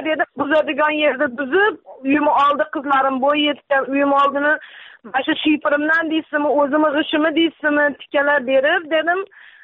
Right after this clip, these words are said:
"Chizib berasizmi?" dedim, "Loysizmi, taklab berasizmi, boshqa qilasizmi, shu rovatimni joyiga qo'yib, mahkamlanadigan mana shu yerda uch xona uy qoldimi, bir oyni ichida shuni qilib bering, men bir oyga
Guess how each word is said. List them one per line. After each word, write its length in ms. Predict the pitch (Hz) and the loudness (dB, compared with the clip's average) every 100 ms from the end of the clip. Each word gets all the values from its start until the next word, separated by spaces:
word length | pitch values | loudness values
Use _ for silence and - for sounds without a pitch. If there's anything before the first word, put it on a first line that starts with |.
| _ _ | _ _
"Chizib 300 | - 277 269 | -4 0 0
berasizmi?" 680 | 269 339 339 330 330 294 320 | 2 2 2 0 -6 -4 -2
dedim, 300 | 294 302 302 294 | 0 2 2 0
"Loysizmi, 840 | 285 285 294 - 359 349 285 277 277 277 | 2 2 0 -2 0 2 2 2 0 0
taklab 400 | 302 269 294 269 | -4 -2 0 0
berasizmi, 680 | 302 330 311 302 277 285 285 277 | 2 2 0 -2 -8 -2 -2 0
boshqa 340 | 269 277 359 | -2 0 -2
qilasizmi, 720 | 330 320 294 285 285 285 285 277 277 | 0 0 0 -2 -8 -4 0 2 0
shu 140 | 269 302 | 0 0
rovatimni 520 | 269 269 277 277 294 269 | 2 4 2 0 -2 0
joyiga 360 | 277 269 285 | 2 2 0
qo'yib, 340 | 277 277 302 349 | -2 0 0 0
mahkamlanadigan 840 | 269 277 285 277 277 269 277 294 | -2 -4 -2 0 0 0 0 0
mana 140 | 277 | 0
shu 80 | 285 | 0
yerda 160 | 294 294 | -2 -2
uch 180 | 294 - | -6 -2
xona 240 | 302 285 | 0 2
uy 160 | 269 294 | 0 -2
qoldimi, 480 | - 294 285 320 392 427 - - - | 0 0 2 0 -2 -4 -12 -20 -12
bir 160 | 233 311 | -2 2
oyni 260 | 339 294 | 2 0
ichida 240 | 269 - 330 | -4 -4 -4
shuni 280 | - - 311 | -4 -4 -6
qilib 240 | - - 269 | -4 -4 0
bering, 280 | 294 339 370 | 2 2 0
men 160 | 320 | 2
bir 140 | 285 294 | 2 2
oyga 280 | 302 285 | 2 0